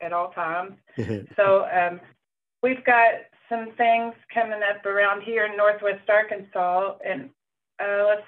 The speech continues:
Speaker 1: see, August eleventh, we're gonna be at the Music Mu-, Moves Music Depot. It's a brand new venue in Rogers, Arkansas. We'll be there August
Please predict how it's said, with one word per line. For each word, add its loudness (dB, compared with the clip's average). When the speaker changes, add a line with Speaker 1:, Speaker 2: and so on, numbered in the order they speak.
Speaker 1:
see, -6
August 2
eleventh, 2
we're -6
gonna -2
be -6
at -8
the -2
Music -8
Mu-, -14
Moves -4
Music -8
Depot. -2
It's -8
a -10
brand 0
new -6
venue -6
in -8
Rogers, -2
Arkansas. -4
We'll -8
be -4
there 2
August 0